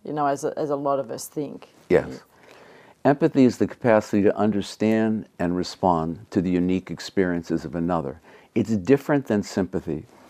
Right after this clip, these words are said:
Speaker 2: Sympathy rushes into console. Empathy holds back, slows down, uses the thinking part of the brain to discern the facts. I'll give you an example from one of my,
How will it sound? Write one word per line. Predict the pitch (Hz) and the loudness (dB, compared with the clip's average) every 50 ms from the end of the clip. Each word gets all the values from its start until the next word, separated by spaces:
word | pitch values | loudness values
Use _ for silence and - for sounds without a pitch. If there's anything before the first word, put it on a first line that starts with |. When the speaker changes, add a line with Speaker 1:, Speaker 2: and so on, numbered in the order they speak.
| - - - _ _ - | -20 -20 -20 _ _ -18
Speaker 2:
Sympathy | - - - 170 196 - 190 175 - 135 120 | -8 0 2 2 4 4 2 4 6 6 6
rushes | 110 95 104 110 107 - - 104 85 92 | 8 8 8 6 6 4 0 -2 0 2
into | 101 95 87 - 87 | 0 0 0 -2 -4
console. | - - 90 82 - - - 95 80 71 65 - - _ - - - - _ _ _ - | -4 -4 -8 -6 -6 -2 -2 -2 -2 -2 -6 -12 -18 _ -20 -20 -20 -20 _ _ _ 2
Empathy | 123 139 143 - 151 147 - 120 | 2 2 4 2 -2 0 2 0
holds | 107 - - - 127 123 117 104 - 98 | 0 0 2 4 4 4 4 2 0 2
back, | - 113 101 98 92 90 - - - | 4 6 8 8 6 4 0 -6 -16
slows | - - - - 113 113 110 110 98 87 | -12 -10 -2 4 8 8 8 8 6 4
down, | 87 104 95 90 87 87 90 - | 4 4 4 4 2 0 -2 0
uses | 90 101 98 - - | 0 0 0 0 -2
the | - - | -6 -4
thinking | - - 139 131 131 - 113 | 0 2 2 2 2 0 -2
part | - - 104 90 90 | 2 4 6 6 6
of | 90 82 | 6 2
the | 87 | 0
brain | 76 - 95 87 87 90 82 | -2 -2 -2 0 0 -2 -4
to | - 98 | -6 -8
discern | 78 82 80 - - 107 98 92 87 | -8 -8 -8 -4 -2 -2 0 0 -2
the | 87 | -4
facts. | - - - 92 80 67 - - | -4 0 2 2 2 2 -2 -4
I'll | 104 95 | -4 -2
give | 101 120 107 | -2 0 0
you | 113 | 0
an | 104 | 0
example | 101 92 - - 101 98 85 - 92 | 0 -2 -2 -2 -2 -2 0 -2 -4
from | - - 95 90 90 | -2 -2 -2 0 0
one | 95 95 | 2 0
of | 92 80 | 0 0
my, | 95 92 87 85 82 | 0 0 0 0 -2